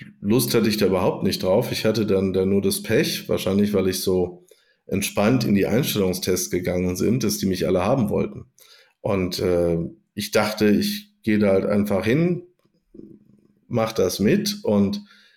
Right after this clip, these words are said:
die werden dann schon merken, dass ich der falsche Kandidat bin. Das haben sie aber nicht. Und, äh, dann konnte ich meinen Eltern natürlich nicht sagen, „Hey,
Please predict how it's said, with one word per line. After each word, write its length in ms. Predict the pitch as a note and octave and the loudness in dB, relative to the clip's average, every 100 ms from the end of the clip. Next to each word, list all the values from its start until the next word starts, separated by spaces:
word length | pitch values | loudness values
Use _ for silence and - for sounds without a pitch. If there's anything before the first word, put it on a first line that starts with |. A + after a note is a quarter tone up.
| _ _ _ _ _ | _ _ _ _ _
die 120 | G2+ | 0
werden 280 | G#2 G#2+ G#2 | 2 4 4
dann 220 | G2 G2 | 2 2
schon 260 | - G2+ F#2 | 0 0 2
merken, 340 | F#2+ D#3 F3 | 2 0 0
dass 160 | F#2 E2+ | -2 -2
ich 100 | - | -6
der 120 | F#2 | -4
falsche 360 | - F2+ F2+ - | -2 0 0 -4
Kandidat 560 | F2+ F2+ F2 F2+ G2 | -4 -2 0 -2 -2
bin. 120 | A#2 | 0
Das 140 | A2 G#2 | 0 2
haben 160 | G2+ | 2
sie 80 | G2+ | 2
aber 140 | F2+ F2+ | 2 0
nicht. 380 | D3 - - _ _ _ _ _ _ _ _ _ _ _ | 0 -4 -12 _ _ _ _ _ _ _ _ _ _ _
Und, 420 | G#2 G2 F#2 - | 0 2 0 -2
äh, 340 | G2 F#2+ F#2 F2+ - - - - | 0 2 0 -2 -10 -20 -20 -14
dann 160 | - G2+ | -4 0
konnte 220 | B2 C#3+ | 2 2
ich 80 | A2 | 2
meinen 140 | A#2 | 2
Eltern 320 | A#2 B2+ C3 A#2 | 4 4 4 2
natürlich 400 | G#2+ A2+ A2 G#2+ | 2 2 0 0
nicht 160 | G#2+ | 0
sagen, 580 | G#2+ G2+ G2+ G2 - - - _ _ _ | 2 2 2 2 -2 -12 -20 _ _ _
„Hey, 480 | - C3+ - - - | 0 2 2 -6 -16